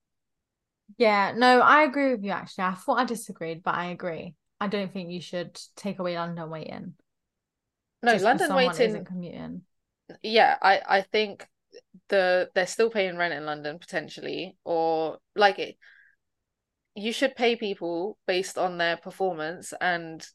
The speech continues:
Speaker 2: their knowledge and what they bring to the table at work, not all of these external factors.
Speaker 1: Mate, I'm so with you. How disrespectful.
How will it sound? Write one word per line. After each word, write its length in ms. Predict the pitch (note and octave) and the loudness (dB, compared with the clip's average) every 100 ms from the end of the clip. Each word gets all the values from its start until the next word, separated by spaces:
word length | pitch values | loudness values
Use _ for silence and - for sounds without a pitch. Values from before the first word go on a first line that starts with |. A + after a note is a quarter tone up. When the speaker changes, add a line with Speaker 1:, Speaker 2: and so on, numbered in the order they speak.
| D#3+ | -2
Speaker 2:
their 280 | E3+ E3+ | 2 2
knowledge 580 | F3 F3 E3+ D3+ D#3+ - | 0 -2 -2 -2 -4 -4
and 140 | - E3+ | -6 -4
what 160 | E3+ | -4
they 140 | F3 F3 | -2 -4
bring 220 | F#3 F3+ | -4 -8
to 100 | - | -10
the 120 | D#3+ | -12
table 580 | D#3 F3 E3 D#3+ D#3 D3+ - | -6 -6 -6 -6 -8 -6 0
at 220 | D#3+ D3 | 0 0
work, 420 | D#3+ C#3+ C3+ - | 0 0 -2 -4
not 360 | F3 E3+ E3 - _ _ _ _ _ _ _ - - _ | -8 -4 -4 -4 _ _ _ _ _ _ _ -20 -20 _
all 220 | F#3 F3 | -8 -6
of 80 | D#3+ | -8
these 180 | E3 D#3 | -10 -12
external 440 | - - E3+ E3 | -12 -8 -8 -8
factors. 540 | E3 D#3+ - - - - - | -8 -8 -8 -14 -18 -14 0
Speaker 1:
Mate, 380 | E4+ F#4 B3+ - | 2 2 0 -2
I'm 220 | D#4 E4 | -2 0
so 400 | D4+ - F4+ E4+ | -4 0 4 4
with 240 | D#4 F4 C#4 | 2 -2 -2
you. 120 | A#3 | 2
How 260 | A#3 E4 - | 4 4 4
disrespectful. 1000 | D#4+ - D4 - G#3+ - - E3 D#3+ | -4 -4 -6 -2 -2 -4 -6 -6 -6